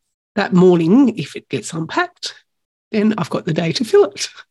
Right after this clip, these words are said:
<laughs> until that night when it gets put on again. However,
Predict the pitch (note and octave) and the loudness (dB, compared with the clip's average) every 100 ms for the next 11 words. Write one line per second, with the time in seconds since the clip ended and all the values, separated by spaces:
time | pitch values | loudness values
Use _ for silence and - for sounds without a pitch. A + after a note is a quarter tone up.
0 | _ - _ - - - - - B3+ G3+ | _ -20 _ -16 -16 -12 -14 -2 0 2
1 | E3+ F#3 F3 D#3+ - F3+ E3 G#3+ - G#3+ | 0 0 -2 -4 -8 -8 -8 -10 -2 2
2 | F#3+ D#3 C#3+ D3+ _ _ _ _ _ _ | 2 0 -4 -6 _ _ _ _ _ _
3 | _ _ _ _ _ _ _ - A3+ G#3+ | _ _ _ _ _ _ _ -6 0 0
4 | D3+ | 0